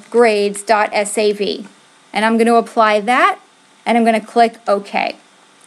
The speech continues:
And again, S P S is gonna generate another graph for me. But in this case, my graph has both my variables. It has my gender and the quiz scores.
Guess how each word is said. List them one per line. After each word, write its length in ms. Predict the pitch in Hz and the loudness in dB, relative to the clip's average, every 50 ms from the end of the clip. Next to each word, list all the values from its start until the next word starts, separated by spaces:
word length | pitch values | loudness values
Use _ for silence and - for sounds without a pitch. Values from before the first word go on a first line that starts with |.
| _ _ _ _ - - - _ | _ _ _ _ -20 -20 -12 _
And 120 | - 247 | -2 0
again, 520 | 269 262 233 302 392 427 403 302 269 262 254 | 0 0 0 0 0 0 2 2 0 0 -2
S 260 | - 233 262 269 - | -2 -2 -2 -2 -4
P 180 | - - 370 294 | -4 -2 0 2
S 240 | 233 247 247 - | 2 0 -2 -4
is 120 | 269 247 - | -10 -8 -2
gonna 200 | - 262 254 254 | 0 0 2 0
generate 520 | - - - 208 214 240 240 226 220 214 | 0 0 -2 0 0 0 0 0 0 0
another 340 | 220 214 214 214 208 220 214 | 0 0 -2 0 0 -2 -2
graph 400 | 196 202 233 254 269 294 339 330 | -2 -2 -2 0 0 0 -2 -4
for 160 | - - 247 | -6 -6 -6
me. 320 | 202 170 139 147 - - - - - _ - - - - - _ | -6 -6 -8 -10 -12 -14 -18 -20 -20 _ -20 -20 -20 -20 -4 _
But 140 | 262 269 277 | 2 2 4
in 200 | 277 269 262 240 | 2 2 0 0
this 320 | 339 415 571 - - - | 0 0 -2 -2 -6 -10
case, 520 | - - 247 202 196 196 202 196 - - | -6 -2 -2 0 0 -2 -4 -4 -6 -4
my 160 | 233 226 226 233 | -2 -2 -2 -2
graph 480 | 196 220 220 247 240 233 240 254 247 - | -4 -4 -2 0 0 0 0 -2 -4 -2
has 200 | 240 220 208 196 | -2 -2 -2 -2
both 360 | - 240 226 226 233 240 - | 0 2 2 2 2 2 2
my 160 | 339 370 370 | 2 2 2
variables. 680 | 302 262 233 220 208 190 196 190 196 196 202 214 214 | 2 0 0 2 0 -2 -4 -4 -2 -4 -4 -4 -4
It 60 | 233 | -6
has 260 | 233 226 208 214 208 226 | -4 -2 -2 -2 -2 -2
my 160 | 214 208 208 | -4 -4 -4
gender 640 | 202 - - 220 202 202 202 196 247 269 311 330 - - _ _ - - - _ _ | -6 -4 -4 -2 -2 -2 0 0 0 0 -2 -4 -8 -18 _ _ -20 -20 -20 _ _
and 300 | - 226 240 254 262 254 | -4 -2 -2 -2 -2 -2
the 60 | 277 | -2
quiz 400 | 277 - - 277 254 254 233 - | -4 -4 0 2 2 2 2 -4
scores. 640 | - - - 185 165 160 135 - - - - - | -8 -6 -4 -4 -4 -4 -6 -8 -12 -14 -18 -18